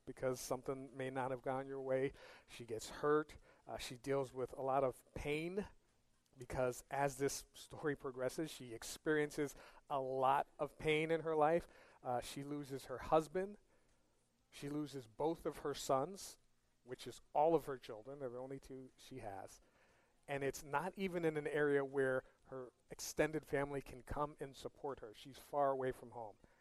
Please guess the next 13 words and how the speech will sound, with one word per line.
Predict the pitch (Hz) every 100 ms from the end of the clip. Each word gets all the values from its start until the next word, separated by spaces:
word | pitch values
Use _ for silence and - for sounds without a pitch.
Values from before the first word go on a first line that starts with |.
| _ _ _ _
right? | 120 120 -
She's | 135
just | - 143 -
like | 135 -
us. | 135 135 - - -
Now, | 160
her, | 160 180 170 -
her | 160
husband | 214 240 160 156 151 - _ _ _ _ _ _ _ _ 151
and | 147 147 147
her | 156
two | 143 175
sons, | 160 151 160 165